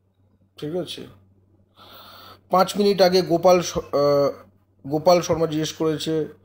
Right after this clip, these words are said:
"কৃষ্ণ গীতাতে কি উপদেশ শুনিয়েছিল?" ঠিক আছে, অর্জুনকে কি, অর্জুনকে কি, অর্জুনকে শু-, শুনিয়েছিল কি একটা, সকলে বলছে অর্জুন, কৃষ্ণ, গীতা উপদেশ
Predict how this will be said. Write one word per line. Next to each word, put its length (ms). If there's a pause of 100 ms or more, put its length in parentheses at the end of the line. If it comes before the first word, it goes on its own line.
(460)
"কৃষ্ণ 580
গীতাতে 500
কি 240
উপদেশ 460
শুনিয়েছিল?" 840 (680)
ঠিক 180
আছে, 340 (1900)
অর্জুনকে 720
কি, 360
অর্জুনকে 960
কি, 200 (280)
অর্জুনকে 520
শু-, 240
শুনিয়েছিল 580
কি 320
একটা, 220
সকলে 340
বলছে 380
অর্জুন, 340
কৃষ্ণ, 360
গীতা 280
উপদেশ 800